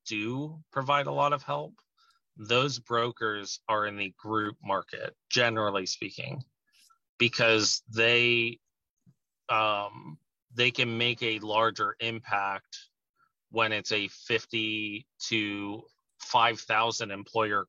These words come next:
group. Now, um, in their case, it's, it's a matter of time, right? If they can help a thousand people in, in one fell swoop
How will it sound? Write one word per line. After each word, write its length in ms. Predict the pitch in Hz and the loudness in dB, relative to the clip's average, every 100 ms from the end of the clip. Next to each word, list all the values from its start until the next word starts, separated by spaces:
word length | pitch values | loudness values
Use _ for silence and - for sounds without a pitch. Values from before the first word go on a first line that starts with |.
| - | -8
group. 300 | 98 113 165 _ _ _ _ _ _ _ _ _ _ - | -8 -8 -8 _ _ _ _ _ _ _ _ _ _ -2
Now, 460 | 117 120 113 107 - _ _ _ _ _ _ | 2 4 4 0 -6 _ _ _ _ _ _
um, 500 | 127 110 107 107 - - _ _ _ _ - - | -2 0 -2 -6 -14 -20 _ _ _ _ -20 -4
in 160 | 143 139 | 0 2
their 200 | 135 143 | 2 0
case, 380 | - 117 107 - | -2 -6 -4 -6
it's, 220 | 110 - | -6 -8
it's 140 | - - | -6 -2
a 80 | 127 | 0
matter 260 | 120 117 | 2 4
of 140 | 107 - | 2 -2
time, 560 | - 110 90 92 - 139 _ _ _ _ _ _ _ _ | -4 -2 -4 -8 -20 -20 _ _ _ _ _ _ _ _
right? 340 | 120 113 110 113 | 0 0 0 -4
If 180 | 123 113 | -6 -2
they 160 | 120 135 | 0 0
can 160 | 147 | 0
help 320 | 135 117 113 110 _ _ _ _ | 0 2 2 -2 _ _ _ _
a 100 | - | -8
thousand 540 | 110 127 123 131 135 120 | -6 -2 -2 -2 -6 -10
people 600 | 117 110 107 104 101 104 _ _ _ _ _ _ _ _ _ _ _ _ _ - | -12 -6 -2 -2 -2 -6 _ _ _ _ _ _ _ _ _ _ _ _ _ -4
in, 280 | 123 117 123 - | -2 -2 -6 -2
in 240 | 117 120 | 0 2
one 200 | 117 123 | 2 2
fell 220 | 127 127 | 0 0
swoop 460 | 113 - 113 107 | 0 -4 -4 -4